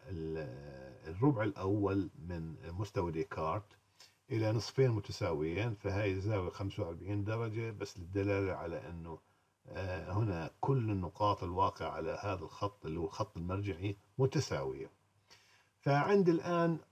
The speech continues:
أول، آه، مكون اللي هو ال-، الاستهلاك، يمكن التعبير عنه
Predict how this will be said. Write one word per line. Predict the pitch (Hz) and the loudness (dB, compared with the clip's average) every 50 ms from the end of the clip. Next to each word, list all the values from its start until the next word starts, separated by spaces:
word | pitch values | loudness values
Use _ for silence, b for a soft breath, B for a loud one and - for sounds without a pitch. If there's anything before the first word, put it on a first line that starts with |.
| - | 4
أول، | 170 170 165 160 156 151 156 156 151 151 151 - - _ _ _ - | 6 8 10 10 10 10 10 10 8 8 6 4 0 _ _ _ -12
آه، | 123 113 117 113 101 | -8 -6 -6 -6 -2
مكون | 107 117 127 123 - - 151 151 143 127 117 120 127 131 127 - - | 0 2 2 4 4 4 4 6 4 4 4 4 4 4 2 0 -2
اللي | 113 113 107 | -2 0 2
هو | 104 117 110 101 | 4 4 4 4
ال-، | 98 95 95 - | 4 2 0 -2
الاستهلاك، | 101 98 95 87 - - - 98 - 92 92 92 101 113 117 - - - | -4 -4 -4 -6 -6 -6 -6 -4 -4 -4 -2 0 0 0 -2 -4 -4 0
يمكن | 135 147 156 143 - - 127 113 | 2 4 4 4 4 2 2 2
التعبير | 101 - - 123 - 104 120 123 123 117 - | 0 0 -2 -2 0 0 2 2 2 2 2
عنه | - 120 120 117 117 120 117 117 104 | 0 0 0 2 2 0 0 -2 -4